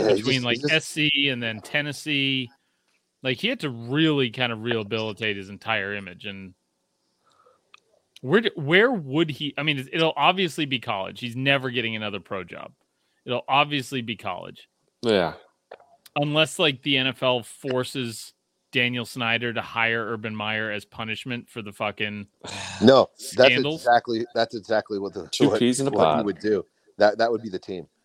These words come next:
Speaker 1: Ron Rivera says, "You know what? I'm done." And then Urban Meyer gets <laughs> hired by the football team. Like, that, that would work.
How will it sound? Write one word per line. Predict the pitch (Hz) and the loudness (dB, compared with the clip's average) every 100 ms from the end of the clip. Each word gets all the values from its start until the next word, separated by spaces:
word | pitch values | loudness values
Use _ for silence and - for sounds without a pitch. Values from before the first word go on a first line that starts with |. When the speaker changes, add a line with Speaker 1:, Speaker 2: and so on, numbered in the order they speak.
| _ | _
Speaker 1:
Ron | 98 104 | -2 0
Rivera | 104 101 95 | 2 2 2
says, | 101 90 | -2 -8
"You | 95 | -4
know | 92 | 0
what? | 90 | 0
I'm | 82 | -2
done." | 85 82 80 | -4 -4 -8
And | - 85 | -10 -8
then | 87 | -6
Urban | 85 - 92 | -6 -8 -6
Meyer | - - | -4 -4
gets | - - | -2 0
<laughs> | - | 2
hired | 87 85 | 2 2
by | 92 | 0
the | 104 | 0
football | 120 92 87 | -2 -2 -2
team. | 90 87 - - - | -4 -8 -10 -12 0
Like, | 92 80 | 0 4
that, | 87 104 98 - | 6 8 6 4
that | 87 95 92 | 4 6 6
would | 85 | 2
work. | 85 78 - | 0 -2 -4